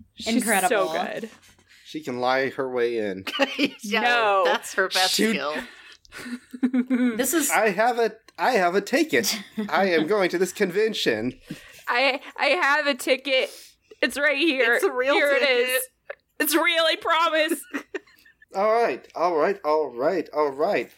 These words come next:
Speaker 3: What more do we need other than a setting? The setting is January thirtieth, twenty eighty-one, in the city of Charlotte, in the state of North Carolina,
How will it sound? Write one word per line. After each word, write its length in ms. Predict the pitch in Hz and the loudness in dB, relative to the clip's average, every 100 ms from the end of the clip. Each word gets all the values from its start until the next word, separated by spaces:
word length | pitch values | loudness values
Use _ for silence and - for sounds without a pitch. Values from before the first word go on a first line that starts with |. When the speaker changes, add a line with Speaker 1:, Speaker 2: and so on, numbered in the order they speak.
| _ _ | _ _
Speaker 3:
What 280 | 139 185 - | -4 -4 -4
more 140 | 196 | -4
do 60 | 190 | -4
we 120 | 180 | -6
need 260 | 156 175 175 | -6 -6 -6
other 220 | 127 135 143 | -6 -4 -2
than 200 | 139 127 | -4 -4
a 60 | |
setting? 400 | 117 165 165 131 | -4 -2 0 -2
The 80 | 123 | -6
setting 380 | - 208 202 170 165 | -4 -4 -2 -4 -2
is 240 | 139 120 | -2 -2
January 720 | - 156 202 180 170 196 139 | -2 0 2 2 2 2 0
thirtieth, 720 | 113 - 170 202 143 101 - - | -2 -4 0 0 -2 -6 -12 -18
twenty 480 | - 175 240 180 - | -2 0 0 -4 -4
eighty-one, 800 | 170 202 170 120 135 127 92 101 _ _ - | -4 -4 -6 0 2 2 -2 -10 _ _ -2
in 180 | 143 135 | 2 2
the 60 | |
city 380 | - - 190 175 | 0 -2 0 0
of 100 | 147 | -2
Charlotte, 800 | - - - 151 120 73 92 - | -4 -4 0 2 2 -4 -14 -10
in 160 | 123 127 | -4 0
the 160 | 127 123 | 0 0
state 280 | - 185 | 0 0
of 120 | 160 143 | 0 2
North 280 | 160 175 | 0 0
Carolina, 540 | - 160 156 160 151 | -2 2 2 2 -2